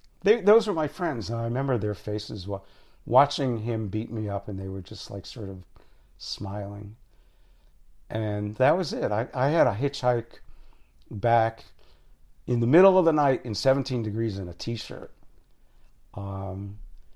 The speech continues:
on country roads. And I just, next day was like, "I gotta get out of here." So I called, uh, this cousin I, I was telling you about, and, and she was still my best friend,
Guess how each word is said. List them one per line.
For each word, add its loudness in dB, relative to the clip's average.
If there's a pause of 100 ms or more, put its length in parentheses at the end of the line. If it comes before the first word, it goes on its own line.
(460)
on -4
country -2
roads. -6 (100)
And -6 (800)
I -2
just, -10 (260)
next -4
day 0
was -4
like, -6
"I -6
gotta -8 (580)
get -8
out -8
of -10
here." -12
So -8
I -8
called, -6
uh, -8 (1400)
this -6
cousin 0
I, -8
I -4
was -6
telling -6
you -2
about, -6 (1600)
and, -4 (180)
and -8 (420)
she -2
was 4
still 4
my 4
best -4
friend, -8